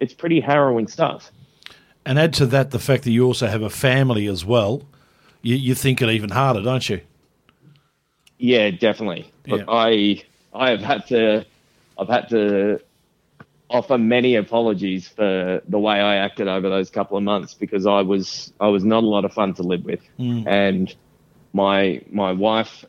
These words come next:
Speaker 1: who is not the biggest wrestling fan in the world, she, she loves E P W. She's been a part of E P W since day one, but she's definitely not a wrestling fan. Um, she just carried the ball for the two of us while I was out injured.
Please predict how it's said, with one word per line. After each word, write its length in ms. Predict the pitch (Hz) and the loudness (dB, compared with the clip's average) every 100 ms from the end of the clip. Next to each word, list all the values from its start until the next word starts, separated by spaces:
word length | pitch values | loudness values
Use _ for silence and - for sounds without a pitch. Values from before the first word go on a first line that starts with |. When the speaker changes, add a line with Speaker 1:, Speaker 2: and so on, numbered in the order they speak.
| - | -4
Speaker 1:
who 340 | 110 101 104 | 0 2 0
is 160 | - 156 | -2 0
not 140 | 190 135 | 0 2
the 140 | 123 | 2
biggest 380 | 92 139 117 - | 2 2 0 0
wrestling 340 | 113 - 101 | -2 -2 -6
fan 220 | 110 110 | -2 0
in 60 | 101 | 0
the 80 | 95 | 0
world, 260 | 104 139 | 0 0
she, 320 | 135 120 98 - | -2 -2 -2 -4
she 180 | - 117 | -6 0
loves 240 | 107 98 | 0 0
E 100 | 101 | -2
P 120 | 95 | 0
W. 300 | 98 101 104 | -2 0 2
She's 280 | 101 104 95 | 0 -2 -4
been 140 | - 101 | -4 -6
a 40 | |
part 220 | 92 104 | -2 -2
of 80 | 92 | 0
E 100 | 95 | -2
P 120 | 90 | -2
W 240 | 92 98 98 | -4 -2 -4
since 260 | - 95 | -6 -10
day 200 | - 98 | -2 -2
one, 200 | 92 110 | 0 -2
but 140 | 123 120 | -2 -4
she's 180 | 113 98 | -4 0
definitely 320 | 117 - 101 | -2 0 -2
not 180 | 101 95 | -2 -2
a 40 | |
wrestling 480 | 98 101 - 95 90 | 0 0 -2 -8 -4
fan. 380 | 95 92 95 90 _ _ _ _ _ _ _ - | -4 -2 -4 -8 _ _ _ _ _ _ _ -6
Um, 380 | 87 90 92 90 _ _ | 0 2 0 -4 _ _
she 300 | - - 127 | -8 0 2
just 500 | 127 123 104 - - _ - | 4 2 0 -6 -16 _ -6
carried 320 | 110 110 101 | 0 0 0
the 60 | 95 | 0
ball 260 | 110 113 | 0 0
for 100 | 107 | 0
the 120 | 95 | -4
two 200 | 101 117 | 0 2
of 140 | 117 98 | 2 0
us 420 | 107 - - - _ - | -4 -6 -14 -18 _ -4
while 280 | 101 101 | 0 2
I 80 | 104 | 2
was 180 | 101 98 | 2 2
out 180 | 107 101 | 2 2
injured. 440 | 110 107 101 90 | 2 0 -2 -6